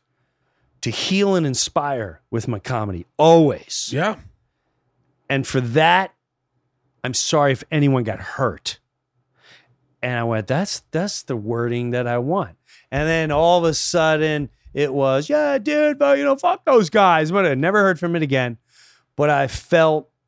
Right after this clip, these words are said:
Speaker 1: I felt at peace but I guess the point of it was, the crazy part about it, Bert, was, again, I was about to leave the cemetery.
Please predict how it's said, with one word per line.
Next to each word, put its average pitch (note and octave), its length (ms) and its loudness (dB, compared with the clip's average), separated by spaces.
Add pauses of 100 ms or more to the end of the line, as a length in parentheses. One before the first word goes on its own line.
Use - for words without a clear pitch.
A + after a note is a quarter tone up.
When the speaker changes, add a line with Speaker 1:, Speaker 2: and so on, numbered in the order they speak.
(640)
Speaker 1:
I A#2 120 -8
felt B2+ 340 -2
at G2 160 -4
peace - 580 -4 (840)
but C3+ 140 -2
I C3 80 -2
guess D#3+ 260 -2
the C#3+ 100 -4
point G#3+ 360 -2
of E3 80 0
it C3 120 -2
was, A#2+ 400 -2 (840)
the - 60 -14
crazy F3+ 460 -2
part F3 260 2
about F3 200 0
it, E3 100 -4
Bert, E3+ 240 -2
was, B2 320 -4 (260)
again, A#2 560 -2 (1700)
I C#3 80 0
was D#3 140 2
about C3+ 280 -2
to B2 60 -6
leave A#2+ 380 -2
the G2+ 80 -8
cemetery. F#2 800 -8